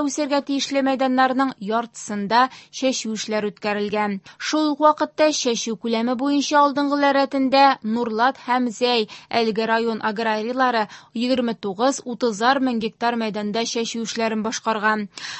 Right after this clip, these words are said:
Азнакай, Аксубай, Буа, Минзәлә, Тәтеш, Чистай районнарының һәрберсендә чәчелгән мәйданнар күләме якынча егерме биш мең гектар тәшкил итә. Исегезгә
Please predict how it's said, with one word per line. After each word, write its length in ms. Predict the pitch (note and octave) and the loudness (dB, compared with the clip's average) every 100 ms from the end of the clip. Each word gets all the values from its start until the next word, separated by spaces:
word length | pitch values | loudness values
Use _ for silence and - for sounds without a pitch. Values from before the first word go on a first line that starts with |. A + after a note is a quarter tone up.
| - | 0
Азнакай, 720 | D4 D4 C#4+ C4+ C4 A3+ A#3 | 2 4 4 4 4 2 2
Аксубай, 560 | A3 - - G#3 A#3 C4 | 0 -4 -8 0 4 4
Буа, 400 | F#3+ G3+ G#3+ A#3 | 2 -2 2 4
Минзәлә, 720 | A#3+ A3 A3 A3 G#3+ A3 B3 | 4 0 -2 -2 -2 0 0
Тәтеш, 380 | - A3 - B3 | 0 -6 -2 -4
Чистай 600 | B3 - - B3+ A#3+ A3 | -4 -6 -6 -4 -4 -2
районнарының 600 | G#3+ A3 A#3 B3+ C4+ D4 C4+ | -2 -2 2 2 4 0 2
һәрберсендә 680 | C#4+ C#4 C#4 - C#4+ C4+ C#4+ C#4 - - | 0 0 -2 -2 0 2 2 0 -10 -12
чәчелгән 640 | - C#4 - B3 G#3+ C4 D4 | -4 -2 -2 -4 0 2 2
мәйданнар 480 | C#4+ C4+ B3 A3+ | 2 2 2 0
күләме 400 | A3+ B3+ C4 C4+ | -2 0 2 2
якынча 720 | C#4+ A3 F#3 G#3+ A#3 - B3+ B3 C#4 | 0 0 -2 -4 -6 0 2 0 -4
егерме 420 | G3+ A#3 B3+ C4 | -6 -2 0 0
биш 240 | B3 A3 - | -2 -4 -4
мең 100 | A3 G3+ | -4 -6
гектар 260 | F#3+ G#3+ | -8 -10
тәшкил 380 | F3 G3+ - G#3 | -8 -8 -8 -6
итә. 380 | G#3 G#3+ G#3 G3+ - - - | -6 -4 -4 -6 -10 -20 -12
Исегезгә 560 | C4 A3+ C#4+ C#4+ C#4+ | -8 -6 -6 0 0